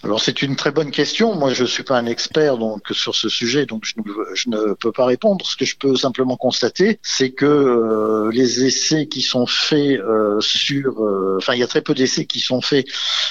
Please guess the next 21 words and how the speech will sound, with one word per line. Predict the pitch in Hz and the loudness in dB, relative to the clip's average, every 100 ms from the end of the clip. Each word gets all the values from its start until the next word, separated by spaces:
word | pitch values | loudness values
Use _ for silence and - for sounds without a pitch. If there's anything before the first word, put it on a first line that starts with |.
| - _ - | -8 _ -4
euh, | 110 104 98 98 | 0 2 2 2
sur | - 139 123 | 0 0 2
les, | 120 110 | 4 4
les | 110 | 2
médicaments, | 117 113 - 117 113 208 180 | 0 -2 -2 0 2 2 2
et | |
c'est, | 104 117 104 101 101 | 2 0 2 2 2
c'est | - 120 | 0 0
extrêmement | - 131 123 | -2 -2 0
dommage | 127 156 180 - | 0 2 0 -2
parce | 123 | -6
que | - 123 | -2 0
le, | 117 113 | 2 2
le | 113 | 2
vaccin, | 117 117 - 139 | -2 -2 0 0
ça | - | 0
peut | 113 110 | -2 -4
être | - | -4
très | - 104 | -4 -2
bien, | 113 175 208 147 | 2 2 2 2
mais, | 127 151 175 | 2 2 2